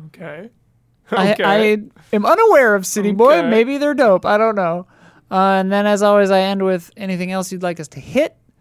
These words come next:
Speaker 2: Anything else you'd like us to talk about? Carl Williams wants to know who our favorite James Bond actor, Bond girl, Bond villain, or henchman is.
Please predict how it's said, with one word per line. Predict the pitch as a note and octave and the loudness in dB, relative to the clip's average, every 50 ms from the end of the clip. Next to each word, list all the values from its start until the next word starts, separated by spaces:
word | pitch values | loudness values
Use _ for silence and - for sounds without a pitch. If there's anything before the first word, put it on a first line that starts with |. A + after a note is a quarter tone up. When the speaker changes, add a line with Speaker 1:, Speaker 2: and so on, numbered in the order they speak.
| _ _ _ _ _ | _ _ _ _ _
Speaker 2:
Anything | E3+ D#3 D#3 D#3 D#3 D#3 | -12 -12 -10 -10 -10 -12
else | D#3 D3+ D3 - | -12 -12 -12 -12
you'd | D#3+ D3+ | -10 -10
like | D3+ D3 - | -10 -12 -12
us | D3 - | -16 -18
to | - D3+ | -18 -20
talk | C#3 - F3+ F#3+ G#3 G3+ | -12 -6 -4 -4 -4 -2
about? | G3+ G3+ F#3+ F#3 | -2 -2 -2 -2
Carl | - - G#3 G#3 G3 F#3 | 0 2 2 4 4 4
Williams | F3+ G3+ B3+ D4 D4+ A#3+ G#3 | 2 2 2 2 0 -2 -2
wants | G#3 G#3 G3 F#3+ | -2 -2 -2 -2
to | - F#3+ | -4 -4
know | F#3+ F3+ | -4 -2
who | F3 | 0
our | G3 F#3 | 0 -2
favorite | F3 - - _ G#3 B3+ D4+ D4+ E4+ D#4+ A#3+ | -2 -4 -4 _ 0 0 2 0 -2 -4 -2
James | G#3+ A3+ A#3+ B3+ B3+ A#3+ | -2 -2 -2 -2 -2 -2
Bond | A#3+ A#3 G#3+ A3 G#3+ | -2 0 0 0 0
actor, | G#3 F#3+ G3 G3 G3 _ G#3 G3 | 0 -2 -2 -2 -2 _ -4 -4
Bond | F#3 F#3 F3+ F3+ F#3+ F#3 F#3 | -2 -2 -2 -2 -4 -4 -2
girl, | F#3+ F#3+ F#3 F3 | -2 0 0 -2
Bond | E3+ F3 F3 F3 E3+ | -2 -4 -4 -4 -6
villain, | D#3 E3+ F3 F3 E3+ E3+ D#3+ | -4 -4 -4 -4 -4 -8 -8
or | - - F3 D#3+ | -8 -6 -4 -6
henchman | C#3+ - - - F#3 G3 F#3 - - E3+ D3 C3 C3+ | -6 -6 -6 -4 -4 -2 -4 -4 -8 -8 -10 -8 -10
is. | C3+ C3+ C3 - - - E3+ - - | -12 -14 -14 -16 -18 -20 -20 -20 -20